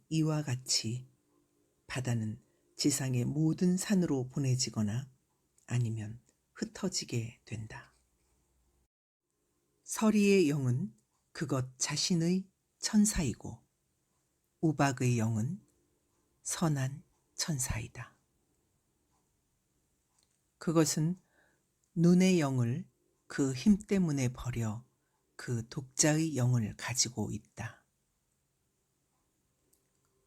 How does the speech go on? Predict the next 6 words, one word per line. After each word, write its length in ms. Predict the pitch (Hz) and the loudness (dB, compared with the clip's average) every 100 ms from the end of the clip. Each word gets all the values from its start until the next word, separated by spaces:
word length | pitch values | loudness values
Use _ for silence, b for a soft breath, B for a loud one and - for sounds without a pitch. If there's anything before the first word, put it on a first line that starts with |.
| _ _ - | _ _ 0
거기에서 680 | 180 151 165 160 - 156 - | 2 4 4 4 2 0 4
올라오는 540 | 175 180 180 170 151 | 4 4 2 0 0
것은 520 | 123 120 - 110 104 - _ _ _ _ | -2 -4 -2 -4 -4 -14 _ _ _ _
연기와 560 | 139 131 131 139 135 131 | -4 -2 -2 -2 -4 -6
같고 560 | 123 - _ 92 123 _ _ _ _ _ _ _ _ - | -8 -12 _ -16 -16 _ _ _ _ _ _ _ _ -2
이름은 600 | 151 139 123 113 113 | 0 2 2 0 -4